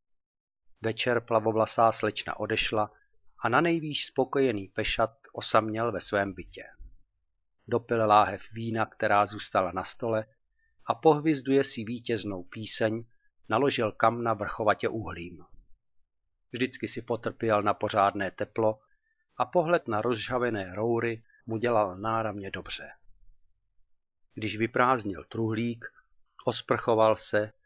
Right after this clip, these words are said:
převlékl se do pyžama a rozkošnicky se protáhnuv, lehl si na gauč, kde před chvílí objímal Zuzanu.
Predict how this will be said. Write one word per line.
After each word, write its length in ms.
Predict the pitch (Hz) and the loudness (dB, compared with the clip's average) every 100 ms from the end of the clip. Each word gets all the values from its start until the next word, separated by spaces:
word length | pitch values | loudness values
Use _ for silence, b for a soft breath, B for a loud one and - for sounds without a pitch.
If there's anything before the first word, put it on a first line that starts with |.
| _ | _
převlékl 540 | - - 113 113 110 101 | -6 0 4 4 2 -2
se 180 | - 65 | -6 -10
do 140 | 101 | -12
pyžama 580 | - 104 107 104 101 101 - - - - - | -8 -6 -4 -2 -2 -4 -14 -20 -20 -20 -6
a 100 | 117 | -2
rozkošnicky 760 | 110 - - 151 - 156 - - | -2 -4 -4 -4 -2 -2 -4 -6
se 160 | - 101 | -6 -6
protáhnuv, 840 | - 107 - 117 117 113 113 113 - _ - | -6 -2 4 6 4 0 -2 -2 -6 _ -4
lehl 280 | 113 117 123 | 0 0 0
si 180 | - 101 | -6 -6
na 120 | 101 | -4
gauč, 460 | 104 117 117 113 104 | 0 2 0 -6 -6
kde 180 | 101 | -6
před 280 | 101 - 107 | -6 -4 -4
chvílí 440 | - 120 117 123 123 | -4 -2 0 0 -2
objímal 560 | 117 107 104 110 117 | -4 -4 -2 0 0
Zuzanu. 480 | 98 98 95 80 - | 0 -2 -2 -4 -10